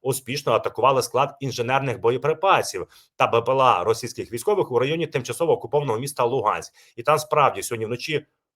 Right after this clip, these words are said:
потужні були вибухи. Також кажуть, що вразили і в, е, тамтешню нафтобазу, звичайно ж, яку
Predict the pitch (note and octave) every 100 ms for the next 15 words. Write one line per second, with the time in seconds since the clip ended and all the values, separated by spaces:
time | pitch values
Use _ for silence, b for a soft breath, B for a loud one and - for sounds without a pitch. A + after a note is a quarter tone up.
0 | _ A2 D3+ F#3+ C#3 G#2+ G2+ G2+ G#2 D3
1 | F#3 D3+ C#3 A2+ - D#3 E3 C3+ C#3 D3
2 | - A2+ F#2+ C3+ C#3 A#2 - C#3 - A2
3 | G#2+ - _ _ _ - A#2 - D3 D3+
4 | - C3+ - A2+ B2+ C#3+ C#3 D3 B2+ C3
5 | - E2+ G2+ F3+ F#3 A#2 - B2